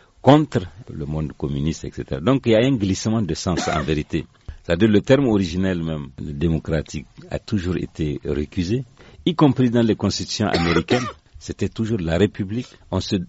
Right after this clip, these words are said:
on se méfiait du danger de la démocratie, du danger de l'irruption du peuple.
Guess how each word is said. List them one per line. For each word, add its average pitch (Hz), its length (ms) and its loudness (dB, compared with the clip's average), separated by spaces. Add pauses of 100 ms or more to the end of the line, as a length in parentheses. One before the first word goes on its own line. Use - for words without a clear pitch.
on 110 120 0
se 120 160 2
méfiait 123 420 6
du 101 220 0
danger 120 560 2
de 95 140 -2
la 73 160 -4
démocratie, 71 600 -12 (220)
du 82 200 -4
danger 113 360 4
de 107 140 2
l'irruption 110 640 2
du 90 160 0
peuple. 87 380 -2